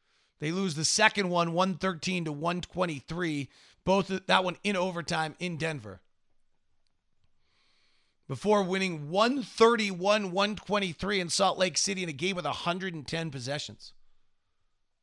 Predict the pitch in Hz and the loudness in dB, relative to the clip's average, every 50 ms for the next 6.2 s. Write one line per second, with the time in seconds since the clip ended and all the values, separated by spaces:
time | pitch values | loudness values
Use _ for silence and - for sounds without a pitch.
0 | _ _ _ _ - - 170 - - - - 147 165 185 220 254 240 185 131 - | _ _ _ _ -8 -6 -4 -4 -4 -6 -4 0 4 8 8 8 8 6 4 -2
1 | - _ _ _ _ _ _ _ _ _ _ _ _ _ _ _ _ _ _ _ | -8 _ _ _ _ _ _ _ _ _ _ _ _ _ _ _ _ _ _ _
2 | _ _ _ _ _ _ _ _ _ _ _ _ _ _ _ _ _ _ _ _ | _ _ _ _ _ _ _ _ _ _ _ _ _ _ _ _ _ _ _ _
3 | _ _ _ _ _ - 214 233 233 220 208 - - 233 226 170 175 202 208 202 | _ _ _ _ _ 4 4 6 6 6 4 4 2 2 2 2 0 2 2 2
4 | 196 208 208 185 - - 196 226 233 240 220 - - 214 220 214 151 - 190 185 | 2 0 -2 -2 -2 -4 -2 -2 0 -2 -4 -2 -2 0 0 0 -2 -4 -4 -4
5 | 190 196 156 196 180 151 165 185 185 175 175 160 156 170 165 160 151 139 147 120 | -4 -4 -4 -6 -6 -4 -4 -4 -2 -2 -4 -4 -2 -2 -2 -2 -4 -4 -8 -8
6 | 104 104 - _ | -10 -14 -16 _